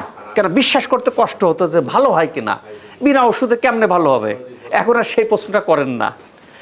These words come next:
অনেকে প্রশ্ন করেন, এখানে যারা আছেন, যদি প্রশ্ন করতে চান, পেশেন্টকে প্রশ্ন করতে পারেন। অনেকে মনে করেন কি যে আমরা একটু পেশেন্টকে প্রশ্ন করি, ইয়ে করি।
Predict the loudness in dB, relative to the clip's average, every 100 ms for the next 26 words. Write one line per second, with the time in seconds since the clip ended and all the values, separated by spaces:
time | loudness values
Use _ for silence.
0 | -20 -20 -20 -2 2 2 4 2 0 -6
1 | -4 -2 0 0 0 -2 -6 0 2 2
2 | 2 2 2 2 0 0 -2 0 0 0
3 | 0 0 0 0 -2 -2 -4 -4 -4 2
4 | 2 2 -4 -2 -4 -4 -6 -14 -20 -8
5 | 0 2 2 0 0 0 0 0 0 2
6 | -2 -2 -4 -4 -2 -2 -2 -2 0 0
7 | 2 2 2 0 2 -2 -2